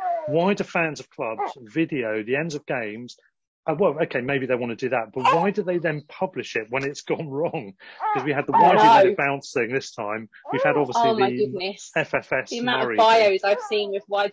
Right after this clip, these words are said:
Speaker 2: you let it bounce" in it. I saw it at the darts on a, on a <laughs> sign.
Speaker 1: Yes, yeah. I
Speaker 2: Um,
Speaker 1: saw that too, yeah.
Speaker 2: And, you know, we're all like, "Why are you celebrating a draw?" And I kind of think,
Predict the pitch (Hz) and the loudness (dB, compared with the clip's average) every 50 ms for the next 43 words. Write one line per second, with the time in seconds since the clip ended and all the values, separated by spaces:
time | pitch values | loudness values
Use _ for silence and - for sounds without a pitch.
0 | - 202 196 175 180 196 - 214 208 202 233 226 - - 190 185 180 175 185 196 | -4 -6 -6 -6 -6 -4 -4 -2 -2 -2 -4 -8 -12 -14 -12 -10 -8 -8 -8 -4
1 | 190 - 311 233 - - 190 - _ 220 208 196 185 175 160 - _ _ _ _ | -2 0 0 0 -2 -4 -8 -6 _ 0 0 2 0 0 -2 -6 _ _ _ _
2 | _ _ _ _ _ 190 190 190 190 185 190 - - _ _ 196 190 202 226 - | _ _ _ _ _ -8 -6 -2 -2 -2 -2 -4 -6 _ _ 0 0 0 0 -2
3 | - - - 208 196 185 180 208 240 - - - - - - 180 175 196 202 - | -4 -4 -2 0 0 2 2 2 2 2 0 -4 -10 -18 -14 -4 -2 -2 -2 -2
4 | - _ _ - - 220 226 208 190 190 185 180 190 - 143 131 131 135 139 139 | -4 _ _ -18 -12 -8 -2 2 4 4 4 4 2 -2 -2 0 0 0 -2 -2
5 | - - 135 127 131 135 135 135 - _ _ _ _ _ - 208 - _ _ _ | -4 -6 -6 -4 -2 -2 -2 -4 -4 _ _ _ _ _ -6 -6 -6 _ _ _
6 | _ _ - 208 220 214 208 208 190 196 190 208 214 220 220 208 202 202 185 196 | _ _ -6 -4 -4 -2 0 0 0 0 0 0 0 2 2 0 0 0 0 0
7 | 196 185 - _ - 240 285 285 311 453 381 415 453 - - 359 370 349 - 339 | 0 -2 -2 _ -10 -10 -10 -4 -2 -2 -2 -2 -4 -6 -6 -6 -6 -4 -4 -4
8 | 349 339 349 349 262 - 277 277 269 262 269 277 277 262 - - 233 233 - - | -4 -4 -6 -8 -6 -2 0 0 2 2 2 0 0 -4 -8 -12 -14 -12 -10 -10
9 | 254 254 254 - 254 240 | -10 -10 -8 -8 -10 -12